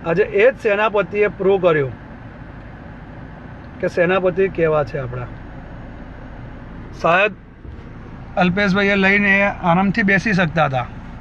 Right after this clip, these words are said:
અને આરામથી એમને જે જોતું હતું એ મળી બી શકતું હતું. લોકો એવું કહેતા કે અલ્પેશભાઈ શું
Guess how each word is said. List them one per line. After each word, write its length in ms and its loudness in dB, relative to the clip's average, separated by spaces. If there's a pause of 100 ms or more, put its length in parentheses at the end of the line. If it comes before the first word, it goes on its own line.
(1000)
અને 120 4
આરામથી 380 4
એમને 240 4
જે 140 4
જોતું 240 0
હતું 160 2
એ 80 2
મળી 240 4
બી 140 2
શકતું 280 0
હતું. 180 -2 (2750)
લોકો 180 4
એવું 160 6
કહેતા 300 4
કે 60 6
અલ્પેશભાઈ 640 2
શું 440 0